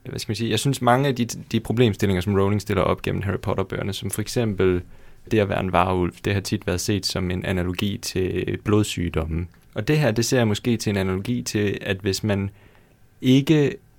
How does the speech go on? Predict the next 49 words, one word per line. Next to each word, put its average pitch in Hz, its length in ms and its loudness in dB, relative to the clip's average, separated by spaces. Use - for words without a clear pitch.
hvis 120 180 2
man 113 120 4
prøver 147 440 4
at, - 60 -2
at 110 60 0
holde 113 420 4
nede, 120 720 6
hvem 127 240 4
man 104 260 2
i 101 60 2
virkeligheden 110 600 2
er, 90 180 0
så - 180 0
på 135 120 2
et 117 40 6
eller 123 160 4
andet 120 140 2
tidspunkt, - 540 0
så 110 240 0
eksploderer 107 600 -4
det. 82 100 -8
Og 87 160 -2
i 110 120 -6
det 139 120 6
her 135 80 6
tilfælde, 107 440 2
så 117 120 0
er 113 40 4
det 110 100 -2
så, 113 80 2
at 104 100 2
man 95 220 2
ligesom 110 280 2
holder 98 220 4
sin 104 240 0
magi 110 380 -2
inde. 92 360 -2
Men 101 180 2
der 98 60 2
er 95 60 2
der 101 120 0
rigtig 120 220 2
mange 110 240 2
tilfælde 107 640 2
og 110 120 -2
historier 110 560 -2
om 101 160 -2
mennesker, 104 520 0
der 98 220 -2